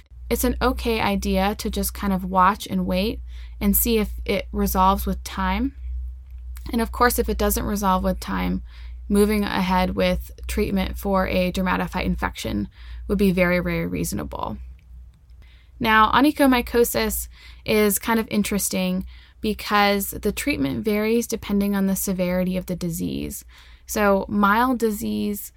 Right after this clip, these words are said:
um, which typically is sort of involving less than fifty percent of the nail itself,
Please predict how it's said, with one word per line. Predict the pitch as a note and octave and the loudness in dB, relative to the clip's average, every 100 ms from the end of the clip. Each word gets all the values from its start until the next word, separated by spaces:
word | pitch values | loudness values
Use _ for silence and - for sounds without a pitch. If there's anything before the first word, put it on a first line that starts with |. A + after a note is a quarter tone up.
| - - - _ - | -20 -20 -20 _ -6
um, | G3 F#3 F3+ F3 | 2 4 4 2
which | G3 - - - - - | -2 -2 -4 -6 -12 -6
typically | A#3 D#4 C#4 A#3+ A#3 | -2 0 2 4 6
is | A3 G#3 | 4 2
sort | - - A3 | -2 -2 2
of | G3+ G3 - G#3+ | 2 -2 -6 0
involving | G3+ G3+ G3 G#3 G3 G3+ | 4 6 6 4 0 0
less | G#3+ - | -2 -2
than | G3 | -2
fifty | - A#3+ - G#3+ | 2 0 0 -6
percent | G#3+ G3 G3+ G3 | -6 -4 -2 -2
of | F#3+ G3 | -4 -2
the | F#3+ | 0
nail | F#3 F3+ F#3 | 0 0 -2
itself, | F#3 - F#3+ F#3 F#3 - | -4 -2 0 0 -2 -10